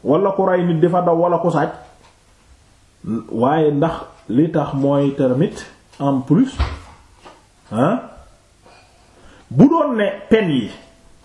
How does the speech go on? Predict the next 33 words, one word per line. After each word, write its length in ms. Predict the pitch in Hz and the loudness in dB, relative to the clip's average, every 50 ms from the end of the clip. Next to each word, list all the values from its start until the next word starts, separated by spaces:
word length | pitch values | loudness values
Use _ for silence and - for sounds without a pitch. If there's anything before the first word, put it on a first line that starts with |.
| - _ _ _ _ _ _ - _ _ _ _ _ _ _ _ _ _ _ _ _ _ _ _ _ - _ _ - - - - - - - - 220 | -20 _ _ _ _ _ _ -20 _ _ _ _ _ _ _ _ _ _ _ _ _ _ _ _ _ -20 _ _ -20 -20 -20 -20 -20 -18 -2 0 0
ak 160 | 277 - - | 0 2 2
yi 140 | 247 262 285 | 0 2 2
nga 80 | 302 277 | 2 0
xam 220 | 277 269 247 226 | 0 0 0 0
ne 160 | 214 208 208 - | 0 0 0 2
qisaas, 560 | - 254 - 254 220 202 - - - - - - | 2 0 2 2 -2 -2 -2 -6 -10 -14 -2 0
qisaas 400 | 240 277 - 285 285 - - - | 0 0 2 0 -2 -2 -2 0
mooy 220 | 226 233 240 240 233 | 2 2 2 2 0
nga 120 | 220 240 240 | 0 0 0
def 160 | 240 240 240 - | 0 0 0 0
ñu 120 | 214 220 | -2 -2
fay 240 | 214 - 247 240 233 226 | 0 2 2 2 2 2
la 80 | 214 208 | 0 0
lu 120 | 208 208 208 | 0 -2 0
toll 260 | - 220 214 202 196 196 | 0 0 0 0 -2 -2
ni 100 | 202 202 | -2 0
nga 100 | 196 190 | 0 0
def, 260 | 170 - - - - - - - - _ _ _ _ _ | 0 -2 -8 -10 -14 -20 -20 -20 -20 _ _ _ _ _
waaw. 260 | - 117 127 120 - - - - - - - _ _ _ _ _ _ _ _ _ _ _ _ _ _ _ _ _ _ _ _ _ _ _ _ _ - - | -4 -2 -2 -2 -2 -4 -10 -18 -20 -20 -20 _ _ _ _ _ _ _ _ _ _ _ _ _ _ _ _ _ _ _ _ _ _ _ _ _ -14 2
Comme 220 | - 185 233 254 277 | 2 2 4 4 2
li 60 | 269 | 2
ñu 80 | 262 269 | 4 2
waxoon 260 | - 233 240 226 202 | 2 2 0 -2 -2
sànq, 260 | - 208 170 143 120 - - - - _ _ _ - | -4 -4 -4 -6 -8 -10 -16 -20 -20 _ _ _ -2
nga 200 | 147 165 196 311 | 0 2 4 4
ñëw 260 | 330 320 311 294 285 294 320 320 - - - - - - | 4 4 2 2 2 0 -2 -4 -8 -12 -20 -20 -20 -10
damm 400 | - 156 156 180 277 302 311 294 | -6 -2 4 4 4 4 4 0
loxo 360 | 294 277 277 262 - 247 226 | 0 0 0 0 -2 -2 -2
jàmbur, 300 | - - - 240 269 302 | -2 -2 -2 -2 -2 0
ñu 160 | 330 359 403 359 | 0 0 2 2
damm 180 | 330 320 302 | 0 2 4
sa 200 | 277 254 233 220 | 2 2 2 0
loxo, 240 | 196 175 - - - | -2 -2 -4 -6 -10